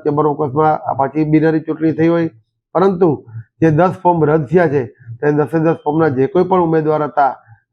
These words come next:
રાજુભાઈ બુદ્ધદેવ, નલિનભાઈ કાનાણી, સુભાષભાઈ ઠકરાર, ભાવિનભાઈ કારિયા, મિલનભાઈ કારિયા, આવા અન્ય બીજા અન્ય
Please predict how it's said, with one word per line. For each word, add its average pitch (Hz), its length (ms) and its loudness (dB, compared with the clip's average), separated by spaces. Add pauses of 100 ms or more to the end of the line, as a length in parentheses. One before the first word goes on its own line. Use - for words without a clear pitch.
રાજુભાઈ 143 500 0
બુદ્ધદેવ, 147 320 0 (200)
નલિનભાઈ 139 500 -2
કાનાણી, 143 500 -2
સુભાષભાઈ 139 500 -4
ઠકરાર, 143 440 0 (720)
ભાવિનભાઈ 143 600 0
કારિયા, 143 400 0
મિલનભાઈ 147 500 -2
કારિયા, 143 400 0 (460)
આવા 143 260 0 (140)
અન્ય 151 180 0
બીજા 151 320 0
અન્ય 151 180 -2